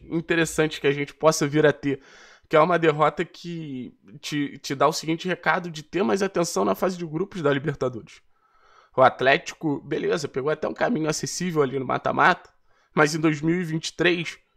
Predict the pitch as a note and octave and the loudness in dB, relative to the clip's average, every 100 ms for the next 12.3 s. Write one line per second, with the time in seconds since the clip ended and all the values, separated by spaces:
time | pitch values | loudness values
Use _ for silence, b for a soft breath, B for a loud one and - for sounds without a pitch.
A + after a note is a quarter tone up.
0 | _ _ - - C3+ E3 F3 F#3+ - F3+ | _ _ -4 4 4 4 -2 0 4 4
1 | D#3+ - D3+ C#3+ C3+ - C#3+ C3+ C3 C3+ | 2 0 0 0 0 0 2 0 -2 -6
2 | B2+ - - B2+ B2 - _ _ - D3+ | -6 -10 -16 -10 -8 -10 _ _ 4 4
3 | C#3 C3+ D3 C#3+ - - - C#3 C3 E3+ | 4 2 0 0 -2 -2 0 0 4 4
4 | E3 A#2 - _ _ C#3+ D3 D3 D3 C#3+ | 2 -4 -12 _ _ -14 -6 -4 -4 -4
5 | C3+ C3+ C#3 C#3 - C#3 D3 D#3+ - A#2 | -6 -6 -6 -8 -4 0 2 2 -2 -8
6 | A2+ C3 E3 - - _ _ _ _ _ | 2 6 6 4 -10 _ _ _ _ _
7 | _ _ - C3+ C3 C3 G#2 F2 _ C3+ | _ _ -2 2 2 2 -2 -6 _ -4
8 | C#3 C3+ B2+ C3+ B2 - C#3 F3 D#3+ - | 0 0 0 -4 -6 2 4 6 4 -6
9 | _ - C3 D3 G3 C4 G#3 G3 F3+ D#3+ | _ -4 -2 0 -2 0 0 2 4 4
10 | D3+ C#3+ - C#3+ C#3+ C#3 C3 - C#3+ C#3+ | 2 0 0 0 0 -6 -10 -10 -10 -2
11 | C#3 C3+ C3 C3+ C3 C3 B2+ C3 D3+ - | 0 0 0 -2 -2 -4 -4 -4 -2 2
12 | D3 C#3 C#3+ | 4 4 0